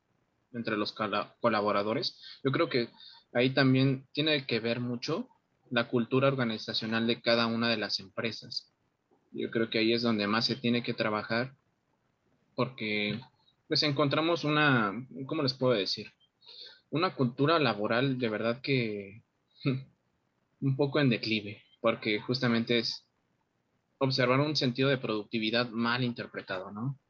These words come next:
El, bueno, me interesa que hagas las cosas, pero, pues, hazlas como tú puedas. <laughs>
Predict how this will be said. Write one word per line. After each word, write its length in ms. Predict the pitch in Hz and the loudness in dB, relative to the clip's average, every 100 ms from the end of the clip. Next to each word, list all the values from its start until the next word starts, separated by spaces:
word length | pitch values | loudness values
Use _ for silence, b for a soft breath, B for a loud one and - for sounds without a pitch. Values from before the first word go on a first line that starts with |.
| _ _ - | _ _ -4
El, 160 | 101 | -2
bueno, 240 | 104 123 131 | 0 2 4
me 80 | 123 | 2
interesa 480 | 120 123 139 160 143 | 0 0 2 0 0
que 120 | 139 | 4
hagas 160 | 143 | 4
las 180 | 131 117 | 4 0
cosas, 720 | - 170 - 214 262 - - _ _ _ _ | -2 -2 0 -2 -2 -6 -12 _ _ _ _
pero, 600 | 113 101 101 98 101 123 - _ _ _ _ - | -6 -6 -8 -10 -14 -18 -20 _ _ _ _ -8
pues, 140 | - | -2
hazlas 240 | 123 151 143 | 0 0 0
como 200 | 127 107 | -2 -2
tú 120 | 131 | 0
puedas. 500 | 160 180 254 - - | 2 2 2 -4 -12
<laughs> 240 | - 117 | -12 -14